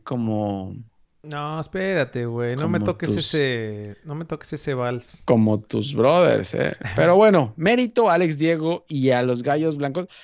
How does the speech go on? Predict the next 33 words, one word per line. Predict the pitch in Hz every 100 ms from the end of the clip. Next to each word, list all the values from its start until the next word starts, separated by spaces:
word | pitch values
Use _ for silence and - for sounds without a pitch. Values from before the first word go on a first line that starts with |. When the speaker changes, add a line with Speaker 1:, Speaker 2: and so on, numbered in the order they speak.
| _
Speaker 1:
Les | 139
prometemos | - 143 139 180 180
ya | 160
no | 160
decirles | 139 110 131 143
los | 117 -
potros | 123 139 127
de | 101 98
hierro | 113 117 113
de, | 98 90 85 -
de | 101 95 90
Querétaro. | 98 101 131 117 131
Speaker 2:
Prometido. | 143 120 104
Speaker 1:
Ya | - 139
vamos | 139 143 131
a | 101
decirles, | 92 131 123 120 107 - - - - _ -
ya | 165
vamos | 175 170
a | 139
decirles | 113 143 143 131
los | 107
Gallos | 110 123 113
Blancos | 113 117 117 104
de | 95
Querétaro, | 98 104 104 95 92
¿no? | 101 120 -
Démosle, | 131 156 151 117 104 101 - _
démosle | 131 143 160 139 113
ya... | 110 131 135 120 107 - _ _ _ _ _ _ _ _ _
Eh, | - 107 107 107 107 110 _
la | 123 117
palomita | 117 117 120 143 160 180 185 208